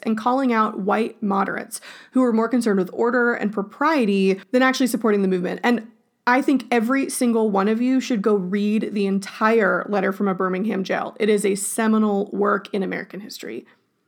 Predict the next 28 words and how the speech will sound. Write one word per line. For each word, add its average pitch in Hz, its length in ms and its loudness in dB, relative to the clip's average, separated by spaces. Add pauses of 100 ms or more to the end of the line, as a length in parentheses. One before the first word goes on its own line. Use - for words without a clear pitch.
(200)
These 339 180 0
initial 302 380 2
protests 294 500 0
lasted 233 320 2
over 226 220 2
a 214 60 2
month 190 340 -2
in 202 140 -2
nineteen 202 320 -2
sixty-three, 196 600 -4
and 220 140 -2
as 214 140 0
many 233 320 2
of 208 140 -4
the 233 100 0
adult 220 400 0
protesters 226 640 -2
sat 208 220 0
in 196 160 0
jail, 208 420 0
young 233 380 2
people 214 320 -2
came 196 240 -2
out 196 140 -4
to 226 80 -8
take 196 200 -6
their 180 140 -6
place. - 440 -10